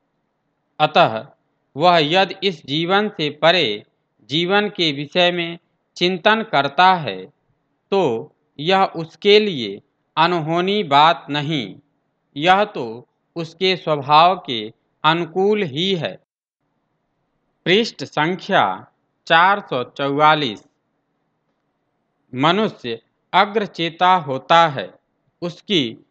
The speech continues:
ऊर्ध्व दृष्टि होती है, उसे परे के जीवन में सोचना और उसकी सच्ची व्याख्या करके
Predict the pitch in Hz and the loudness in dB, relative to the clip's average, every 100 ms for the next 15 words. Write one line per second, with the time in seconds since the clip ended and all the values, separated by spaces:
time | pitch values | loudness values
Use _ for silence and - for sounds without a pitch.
0 | _ _ 185 220 202 196 147 165 - 208 | _ _ 0 0 0 -2 0 -2 -4 -4
1 | 214 160 147 147 190 190 147 90 - _ | -4 -2 -6 -4 -4 -4 -6 -10 -16 _
2 | _ _ _ _ - 156 196 190 - 165 | _ _ _ _ -12 -4 -2 -2 2 2
3 | 196 208 208 202 156 139 165 180 190 175 | 2 0 -2 -2 -2 -6 0 0 0 -2
4 | 107 98 _ _ _ _ 160 165 190 185 | -6 -10 _ _ _ _ -2 -2 -2 0
5 | 120 98 - _ _ _ 165 180 190 175 | 0 -2 -10 _ _ _ 4 4 2 -8
6 | 160 _ 185 175 - 165 160 196 202 143 | -12 _ -8 -8 -4 -4 -4 -8 -6 2
7 | 143 147 147 175 170 - 160 170 151 104 | 2 2 -4 0 0 2 -2 -2 -6 -8
8 | 95 | -10